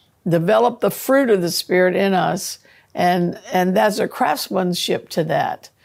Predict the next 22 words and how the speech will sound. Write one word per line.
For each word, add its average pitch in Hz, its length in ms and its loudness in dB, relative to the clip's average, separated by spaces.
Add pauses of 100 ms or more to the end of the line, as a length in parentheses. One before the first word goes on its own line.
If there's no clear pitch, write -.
(320)
And 185 160 2
that's 254 260 0
what 214 240 2
God 208 300 2
did. 185 280 2
He, 185 160 4
that's 202 480 0
what 202 140 0
he 202 280 0 (300)
rested 180 640 0
in. 151 260 0
He 180 140 4
put 277 280 0
his 226 200 4
word 214 300 4
out 175 220 2
there. 165 320 2 (460)
It's 196 260 0
a, 185 160 4
wo-, 196 360 2
a 185 120 4
wor-, - 320 0